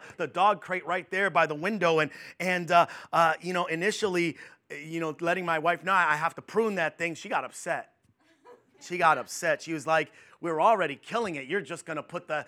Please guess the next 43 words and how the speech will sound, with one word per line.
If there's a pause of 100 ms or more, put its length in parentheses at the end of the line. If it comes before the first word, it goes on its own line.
(160)
the
finishing
touches
on
it." (2750)
And
so (320)
the
first
thing
I
did
was
I
staked
it. (640)
So
I
had
to
bend
that
tree
back,
and
I
was
almost
praying,
"God,
don't
let
it
break.
If
it,
if
it
breaks,
it's
all
on
me.